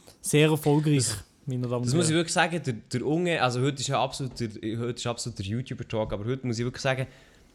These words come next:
Speaker 2: der Unge ist so das Paradebeispiel von, wie sich ein YouTuber in diesen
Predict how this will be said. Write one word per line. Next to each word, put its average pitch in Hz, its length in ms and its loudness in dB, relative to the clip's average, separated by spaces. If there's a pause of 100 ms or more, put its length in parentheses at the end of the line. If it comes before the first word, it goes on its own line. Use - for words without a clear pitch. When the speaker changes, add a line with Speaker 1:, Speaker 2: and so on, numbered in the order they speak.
(260)
Speaker 2:
der 131 180 0
Unge 202 480 6 (680)
ist 143 200 4
so 143 120 0
das 156 720 4
Paradebeispiel 143 960 2
von, 127 420 -2
wie 120 220 -4
sich 139 320 -4
ein 117 120 0
YouTuber 135 760 -2 (120)
in 117 100 -6
diesen 120 300 -2